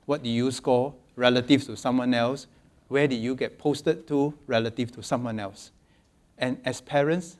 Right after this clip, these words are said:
and as educators, as a community, we all have the responsibility to affirm our children. I always tell the k-, children that I meet that regardless of their scores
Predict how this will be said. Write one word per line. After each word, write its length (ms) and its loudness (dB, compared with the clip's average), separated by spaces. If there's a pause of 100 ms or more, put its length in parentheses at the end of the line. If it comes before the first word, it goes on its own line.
and 140 -8
as 220 -14
educators, 580 -2
as 140 -12
a 40 -18
community, 640 -8
we 200 -10
all 240 0
have 160 -4
the 80 -8
responsibility 840 -8
to 120 -8
affirm 680 -2
our 220 -10 (220)
children. 420 -12 (1500)
I 100 4
always 380 4
tell 380 4 (340)
the 120 -8
k-, 120 -16 (160)
children 320 2
that 180 0
I 80 -2
meet 240 -8 (800)
that 180 0
regardless 720 0
of 160 -8
their 160 -2
scores 480 0